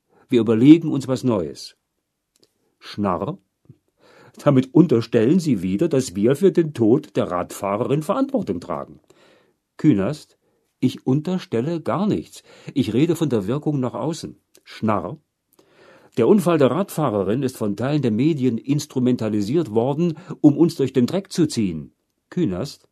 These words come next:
„Ich finde, es ist eine schöne Möglichkeit der Demokratie, als Mensch den Gedanken zuzulassen,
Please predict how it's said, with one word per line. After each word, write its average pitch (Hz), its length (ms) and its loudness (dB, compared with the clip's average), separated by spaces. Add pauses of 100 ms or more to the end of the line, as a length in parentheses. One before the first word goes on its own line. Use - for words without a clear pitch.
(960)
„Ich 131 180 2
finde, 220 440 0 (100)
es 127 140 -2
ist 151 160 -2
eine 117 240 -2
schöne 196 360 0
Möglichkeit 143 640 -2
der 113 80 -2
Demokratie, 104 840 -6
als - 280 -8
Mensch 202 340 -2
den 123 140 -4
Gedanken 151 480 -4
zuzulassen, 123 720 -6